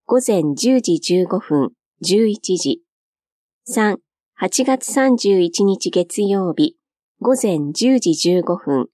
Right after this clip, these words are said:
十一時です。場所は、一が健やか図書室、二が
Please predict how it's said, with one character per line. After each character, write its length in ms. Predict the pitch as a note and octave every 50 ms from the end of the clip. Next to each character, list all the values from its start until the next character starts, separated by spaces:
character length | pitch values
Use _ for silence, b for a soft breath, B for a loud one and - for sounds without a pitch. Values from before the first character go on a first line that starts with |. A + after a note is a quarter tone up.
| _ _ _ _
十 240 | - - F3+ G#3+ A3+
一 280 | A3+ A3 - - A3+ G#3+
時 120 | - E3+
で 160 | D3+ D#3 D#3+
す。 220 | E3+ - - - _ _ _ _ _ _ _ _ _ _ _ _ _ _ _ _ _ _ _ _ _ _ _ _ _ -
場 100 | D#3+ F#3+
所 220 | G#3+ - A#3 A#3 A3
は、 180 | G#3+ G#3+ G#3+ - _ _ _ _ _ _ _
一 260 | G3 F#3+ - - C#4+
が 220 | B3+ G#3 F#3 F#3 b b b b b b _ _ - - -
健 160 | - B3+ B3+
や 120 | B3+ B3 A#3+
か 180 | - A#3+ A3+
図 140 | - - G3
書 160 | - G#3 G3+
室、 420 | G3+ - - - - - C3 - - _ _ _ _ _ _ _ _ _ _ _ _ - F#3
二 160 | A3+ B3 G3+
が 180 | F3+ F3 D#3+